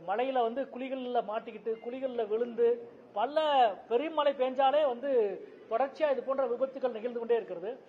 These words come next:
எனவே கார்ப்பரேஷன்ல ஒரு எமர்ஜென்சி செல் வந்து உடனடியாக உருவாக்க வேண்டும்.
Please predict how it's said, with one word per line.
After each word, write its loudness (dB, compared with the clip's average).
எனவே 2
கார்ப்பரேஷன்ல -2
ஒரு -6
எமர்ஜென்சி -4
செல் -6
வந்து -8
உடனடியாக -4
உருவாக்க -4
வேண்டும். -10